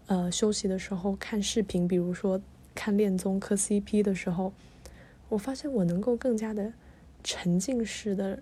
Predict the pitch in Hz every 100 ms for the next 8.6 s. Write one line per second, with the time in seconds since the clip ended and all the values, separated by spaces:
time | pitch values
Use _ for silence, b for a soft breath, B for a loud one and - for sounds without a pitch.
0 | - 233 294 254 185 214 185 185 185 202
1 | - - - - 208 196 208 202 208 B
2 | B B B - 240 202 185 208 196 196
3 | 226 196 196 - 202 B B - 185 208
4 | - 214 214 202 233 202 - 202 185 220
5 | 226 254 214 180 180 175 185 160 214 -
6 | B B - - 185 254 240 196 170 165
7 | 170 202 B B B B B - - -
8 | - - - 180 180